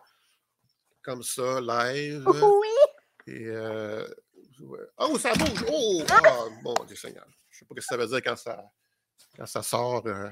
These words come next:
Speaker 1: du jeu.
Speaker 2: C'est
Speaker 1: Peut-être
Speaker 2: très mauvais signe.
Speaker 1: <laughs> peut-être que ça veut dire que l'esprit est libre.
Speaker 2: C'est
Speaker 1: Je vais
Speaker 2: ça.
Speaker 1: essayer, je vais essayer de le trouver. <laughs>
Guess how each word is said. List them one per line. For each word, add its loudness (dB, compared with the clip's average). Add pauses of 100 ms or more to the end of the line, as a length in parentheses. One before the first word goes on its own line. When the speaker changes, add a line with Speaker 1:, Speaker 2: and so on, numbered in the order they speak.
(120)
Speaker 1:
du -12
jeu. -6 (500)
Speaker 2:
C'est -6
Speaker 1:
Peut-être 2
Speaker 2:
très 8
mauvais -2 (140)
signe. -6 (100)
Speaker 1:
<laughs> -2
peut-être 2
que -2
ça -2
veut -2
dire 0
que -4
l'esprit -4
est -8
libre. -6 (520)
Speaker 2:
C'est -4
Speaker 1:
Je -8
vais 4
Speaker 2:
ça. 4 (220)
Speaker 1:
essayer, 0
je 2
vais 6
essayer 2
de 4
le 0
trouver. -4
<laughs> -14